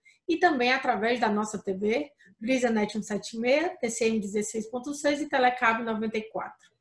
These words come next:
E hoje a nossa aceleradora de gestão é a Lígia Cavalcante. Lígia, que é pernambucana, que ela é de Recife, gente, professora de oratória desde mil novecentos e oitenta e oito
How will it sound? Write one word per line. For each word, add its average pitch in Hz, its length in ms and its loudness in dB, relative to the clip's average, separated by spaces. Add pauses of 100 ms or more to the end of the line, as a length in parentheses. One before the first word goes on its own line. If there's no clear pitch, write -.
(340)
E 247 200 6
hoje 285 260 8
a 247 100 6
nossa 247 420 4
aceleradora 233 840 6
de 220 160 -2
gestão 202 520 -2
é 226 80 0
a 202 80 2
Lígia 233 420 -2
Cavalcante. 208 960 -4 (320)
Lígia, 262 400 2
que 269 80 -2
é 247 80 6
pernambucana, 262 1300 0
que 285 80 -8
ela 226 220 0
é - 20 2
de 247 140 0
Recife, 240 720 -2
gente, 220 420 -4
professora 247 760 0
de 240 80 -2
oratória 220 480 0
desde 220 320 -2
mil 233 240 0
novecentos 233 400 -2
e 214 60 2
oitenta 208 320 -4
e 202 120 0
oito 220 300 -4